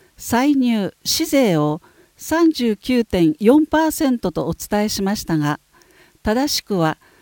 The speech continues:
三十九点七パーセントです。お詫びして訂正いたします。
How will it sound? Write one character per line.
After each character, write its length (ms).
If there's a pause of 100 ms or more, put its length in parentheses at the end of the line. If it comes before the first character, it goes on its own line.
三 340
十 240
九 300
点 400
七 280
パ 220
ー 60
セ 160
ン 100
ト 140
で 140
す。 280 (640)
お 100
詫 100
び 120
し 120
て 380
訂 220
正 260
い 140
た 160
し 120
ま 140
す。 320